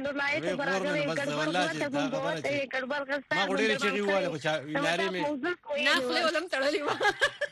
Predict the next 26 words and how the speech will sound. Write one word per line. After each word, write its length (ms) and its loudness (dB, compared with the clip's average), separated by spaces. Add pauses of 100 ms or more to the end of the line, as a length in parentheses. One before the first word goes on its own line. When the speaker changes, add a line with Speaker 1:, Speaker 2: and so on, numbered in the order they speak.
(120)
Speaker 2:
خولې، 260 -2
آه، 160 -10 (380)
خولې 220 -2
پورې 160 -2
راته 160 0
رایې 260 2
شو، 140 -4
آه، 200 0
خور 200 -2
مې 80 -2
دا 140 2
چل 160 -2
شو، 120 -2
ته 100 -4
خو 120 -2
ته 160 -2
ټلیفون 320 -4
خو 80 -8
بلنس 240 0
خو 80 -2
شتې 180 -2
که 80 -2
نه، 60 0
یو 80 0
خبره 280 0
کومه. 260 -6